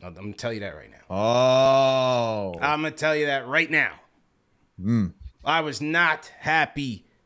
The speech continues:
Speaker 1: to hear that.
Speaker 2: Go ahead, C P. Let, let people know. Let people
Speaker 1: Yeah,
Speaker 2: know how
Speaker 1: I
Speaker 2: you
Speaker 1: didn't, I
Speaker 2: feel.
Speaker 1: didn't like that, bro.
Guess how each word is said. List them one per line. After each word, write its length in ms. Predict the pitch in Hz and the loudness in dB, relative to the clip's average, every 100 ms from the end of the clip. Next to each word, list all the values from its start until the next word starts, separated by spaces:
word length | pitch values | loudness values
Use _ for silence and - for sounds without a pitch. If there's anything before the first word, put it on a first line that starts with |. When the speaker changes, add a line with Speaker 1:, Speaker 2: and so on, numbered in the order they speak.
| _ | _
Speaker 1:
to 120 | - 117 | -8 -4
hear 240 | 139 131 | -2 0
that. 400 | 120 101 - - _ _ _ _ _ _ _ _ - - - - - - - - - 120 | -2 -4 -8 -20 _ _ _ _ _ _ _ _ -14 -12 -14 -18 -20 -20 -20 -20 -6 0
Speaker 2:
Go 80 | 143 | 2
ahead, 220 | 202 202 | 4 4
C 160 | 185 | 2
P. 160 | 180 220 | 2 2
Let, 200 | 185 220 | 2 2
let 140 | 214 | 0
people 240 | 214 226 233 | -4 -6 -6
know. 160 | 247 | -6
Let 180 | 175 123 | -6 -6
people 200 | - 190 | -4 -2
Speaker 1:
Yeah, 60 | 196 | 2
Speaker 2:
know 100 | 196 | 4
how 60 | 202 | 4
Speaker 1:
I 40 | |
Speaker 2:
you 80 | 202 | 2
Speaker 1:
didn't, 80 | 202 | 2
I 20 | 226 | 0
Speaker 2:
feel. 60 | |
Speaker 1:
didn't 120 | 269 277 | 0 0
like 220 | 330 - | -2 -2
that, 200 | 131 - | -4 -4
bro. 280 | 139 214 | -4 -4